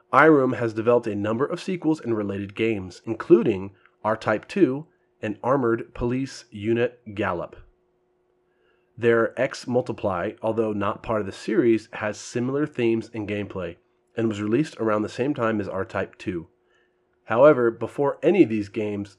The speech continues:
there was Katakis, a nineteen eighty-seven clone produced by Factor five for the Commodore sixty-four and the Amiga. In nineteen ninety-one, Konami released Zezix,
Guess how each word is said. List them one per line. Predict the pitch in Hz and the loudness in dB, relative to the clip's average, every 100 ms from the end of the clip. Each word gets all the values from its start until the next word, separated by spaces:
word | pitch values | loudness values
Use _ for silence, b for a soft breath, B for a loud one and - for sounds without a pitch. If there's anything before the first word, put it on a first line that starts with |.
| _ | _
there | 117 | -4
was | 107 101 92 | -4 -6 -8
Katakis, | - 101 - 131 98 82 - - | -12 -8 -2 -2 -2 -12 -16 -10
a | 104 | -2
nineteen | 113 123 127 | -2 -2 0
eighty-seven | 120 117 - 117 113 | 0 -2 -2 -2 -2
clone | - 117 110 104 | -2 0 0 -4
produced | 107 110 113 - | -2 -2 -2 -6
by | 104 | -8
Factor | - 101 - | -2 -4 -2
five | 170 143 110 101 101 b b b | -2 0 0 -2 -8 b b b
for | - | -16
the | 104 | -10
Commodore | - 101 120 | -4 -2 -2
sixty-four | 135 - - 175 - 110 101 98 b b b b - | -6 -10 -8 -8 -4 -4 -4 -6 b b b b -8
and | 113 113 110 | -4 -4 -6
the | 107 | -6
Amiga. | 104 101 92 87 - _ _ _ _ _ - | -4 -4 -6 -10 -12 _ _ _ _ _ -8
In | 101 | -4
nineteen | 101 104 113 | -4 0 0
ninety-one, | 101 98 104 131 - - b b b | 0 -2 0 0 0 -8 b b b
Konami | - 117 131 120 | -2 0 2 0
released | 110 107 107 - | -2 -4 -6 -8
Zezix, | 107 110 104 95 80 | -8 -4 -4 -6 -10